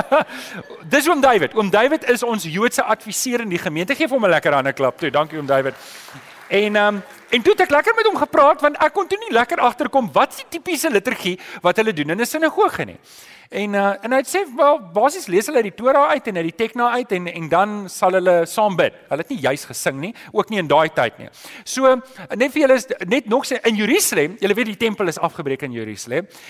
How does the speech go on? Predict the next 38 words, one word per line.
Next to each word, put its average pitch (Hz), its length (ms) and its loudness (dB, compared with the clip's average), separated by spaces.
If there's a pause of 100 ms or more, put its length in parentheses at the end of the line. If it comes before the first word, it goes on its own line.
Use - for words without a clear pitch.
(140)
en 185 180 -6
oor 254 200 -2
die 214 120 -2
jare 202 320 6
het 180 140 -4
hulle 180 120 0
toe 190 220 0
'n 156 80 -2
groot 196 240 -2
sinagoge, 151 480 -8
een 202 120 -4
van 202 120 -6
die 151 80 -14
grootstes 170 340 -8
in 143 120 -12
die - 20 -6
wêreld 165 260 0
gebou, 120 240 -4 (300)
maar 156 120 0
luister, 160 280 -2
jy 170 60 -6
net 185 100 -12
vir 202 80 -10
ons 185 80 -12
die 170 80 -16
sinagoge 180 500 -8
wys. 107 220 -4 (240)
Hierdie 247 240 -2
sinagoge 220 640 0 (120)
is 190 160 -4
wat 175 160 -4
hulle 175 160 -4
noem 170 200 -8
die 151 80 -8
Bels 185 800 2 (400)
sinagoge, 160 720 -6 (640)
en, 190 240 -2
ehm, 185 280 0